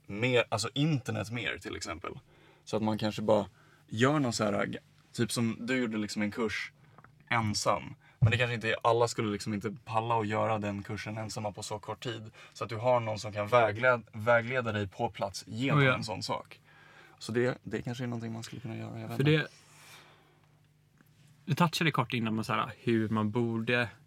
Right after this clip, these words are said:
Speaker 2: vad jag, hur jag tycker man borde så här,
Speaker 1: Ja.
Speaker 2: lägga om skolsystemet. Och det som är, för det är jätteviktigt det du säger med att många av oss är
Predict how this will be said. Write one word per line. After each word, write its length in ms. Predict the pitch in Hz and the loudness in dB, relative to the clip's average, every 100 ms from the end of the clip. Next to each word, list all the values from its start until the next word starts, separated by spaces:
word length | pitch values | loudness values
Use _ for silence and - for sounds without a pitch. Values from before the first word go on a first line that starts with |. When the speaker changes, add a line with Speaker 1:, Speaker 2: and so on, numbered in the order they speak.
| - | 2
Speaker 2:
vad 100 | 135 | 4
jag, 80 | 139 | 6
hur 160 | 143 | 6
jag 160 | 156 151 | 6 6
tycker 160 | 135 123 | 2 0
man 140 | 113 | -2
borde 220 | 117 110 | -2 -2
så 80 | 123 | 0
här, 280 | 117 123 - - | 0 0 -4 -2
Speaker 1:
Ja. 240 | 107 104 | 0 4
Speaker 2:
lägga 180 | 135 131 | 4 2
om 80 | 120 | -2
skolsystemet. 720 | 117 117 117 120 127 - - - - - - - _ - | -4 -4 -2 2 0 0 -18 -20 -20 -20 -20 -20 _ 0
Och 100 | 151 | 4
det 120 | 147 | 6
som 100 | 175 | 6
är, 260 | 147 131 - _ _ _ _ _ _ | 4 2 -4 _ _ _ _ _ _
för 160 | - 147 | -4 4
det 60 | 151 | 4
är 20 | |
jätteviktigt 340 | 151 143 151 | 4 2 2
det 80 | - | 0
du 100 | 110 | 0
säger 440 | 131 127 131 131 123 | -2 0 0 0 -2
med 220 | 127 127 | -2 -2
att 80 | - - 147 147 147 135 151 143 | -4 -12 -18 -16 -16 -14 -12 -12
många 380 | - 151 135 131 | -8 -2 0 0
av 80 | 123 | -2
oss 80 | |
är 40 | 117 | -2